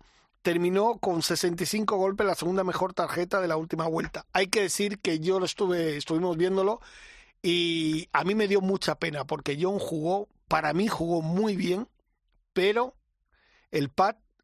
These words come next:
le pasaba por la izquierda, por la derecha, se quedaba corto, se pasaba de la, pero además jugando,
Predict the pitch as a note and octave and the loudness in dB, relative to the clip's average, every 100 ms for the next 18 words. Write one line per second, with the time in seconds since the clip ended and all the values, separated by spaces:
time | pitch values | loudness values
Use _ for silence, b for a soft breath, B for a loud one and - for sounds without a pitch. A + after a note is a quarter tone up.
0 | _ D#3+ D#3 D#3 - D#3 D3 D#3 D3 - | _ -2 -2 -2 -2 -2 -2 -4 -4 -4
1 | E3+ D#3+ D#3+ D#3+ D3 D3 D3+ D3 D#3+ - | -4 -2 -4 -4 -4 -4 -4 -4 -6 -6
2 | D#3 C#3+ D3 D3+ D#3 D3+ D3+ D3 D3 - | -4 -4 -4 -4 -6 -6 -6 -4 -4 -4
3 | D#3+ D3 D3+ D#3 B B B - D#3+ D3 | -4 -2 -6 -8 B B B -2 0 0
4 | F3 G3+ C#3+ F#3 E3+ F3 F#3+ G#3 G3+ F#3 | 0 0 -2 -2 0 2 2 2 2 0
5 | E3 D3+ C#3+ C#3 | -2 -4 -6 -6